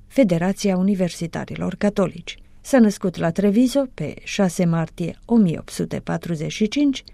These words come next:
și a murit la Pisa pe șapte octombrie o mie nouă sute optsprezece. Giuseppe Toniolo a fost unul din principalii inspiratori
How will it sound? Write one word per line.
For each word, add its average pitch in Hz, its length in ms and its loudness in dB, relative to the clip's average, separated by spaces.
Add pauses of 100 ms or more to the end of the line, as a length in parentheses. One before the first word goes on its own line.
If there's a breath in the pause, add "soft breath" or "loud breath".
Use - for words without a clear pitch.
(140)
și - 300 2
a - 80 0
murit 247 340 6
la 240 140 0
Pisa 190 380 -2 (340 soft breath)
pe 220 260 4
șapte - 420 -2
octombrie 226 680 2 (120)
o 262 120 4
mie 160 300 0
nouă - 180 -6
sute 196 500 0
optsprezece. - 1000 -6 (680)
Giuseppe 294 440 2
Toniolo 262 560 4
a 226 100 2
fost 233 360 -2
unul 247 360 6
din 196 300 2
principalii 226 840 0
inspiratori 226 800 2